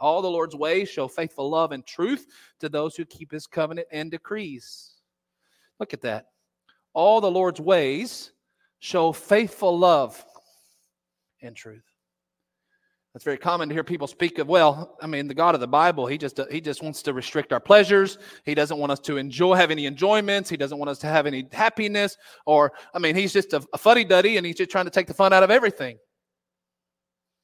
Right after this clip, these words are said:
That's not true. He is good and he is for our good. You see, this, this was the first temptation, wasn't it?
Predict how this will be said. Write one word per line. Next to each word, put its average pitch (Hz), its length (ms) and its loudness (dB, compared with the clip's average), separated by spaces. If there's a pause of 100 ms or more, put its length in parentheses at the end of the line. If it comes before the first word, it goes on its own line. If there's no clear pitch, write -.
(640)
That's 135 220 -12
not 135 140 -8
true. 196 300 -4 (920)
He 139 200 -10
is 131 140 -14
good 127 480 -8 (280)
and 117 100 -20
he 143 140 -12
is 127 100 -14
for 135 220 -10
our 170 180 -2
good. 131 320 -14 (540)
You 180 100 -6
see, 254 160 0
this, 214 220 4
this 233 340 2
was 262 260 6
the 208 200 -2
first - 400 2
temptation, 226 500 -2
wasn't 190 280 0
it? - 200 -14